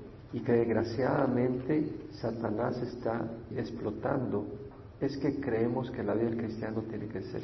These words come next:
sin problema. Y esperamos una vida sin problema. Y entonces hay iglesias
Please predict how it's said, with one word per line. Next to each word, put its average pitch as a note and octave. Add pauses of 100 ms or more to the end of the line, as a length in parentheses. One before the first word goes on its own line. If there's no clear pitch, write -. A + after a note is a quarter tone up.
sin G#2
problema. - (560)
Y C3
esperamos B2+
una A2
vida G#2+
sin A2
problema. G#2
Y G#2
entonces C3
hay A#2+
iglesias A2+